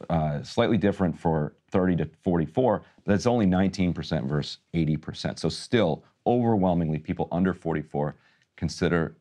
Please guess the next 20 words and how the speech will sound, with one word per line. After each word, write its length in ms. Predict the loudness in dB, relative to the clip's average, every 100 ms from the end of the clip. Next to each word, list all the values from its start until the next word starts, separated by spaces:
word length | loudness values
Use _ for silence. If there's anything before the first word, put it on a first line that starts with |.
| _ -4
the 100 | -4
economy 460 | -2 -2 0 -2
to 140 | -6 -10
suck. 420 | -6 -6 -6 -14 _ _ _
People 220 | -2 -2
sixty-five 920 | -2 -4 -4 -4 -6 -2 0 0 0 -4
and 200 | -6 -4 -2
over, 540 | 2 2 0 -4 -10 _ _ _ _
meanwhile, 640 | 0 2 0 -4 -8 -12 _ _ _ _ _ _ _ -6
say 320 | 0 0 0 -8
sixty-two 840 | -4 -4 -2 -4 -4 -4 0 0
percent 440 | 0 -6 -2 -2 0
of 120 | -2
them 280 | -2 -2 -4 _ -20
say 240 | -4 0
that 160 | 0 -2
the 100 | -4
economy 420 | -2 -4 -2 -2
is 140 | -6 -4
excellent 460 | -6 -4 -4 -4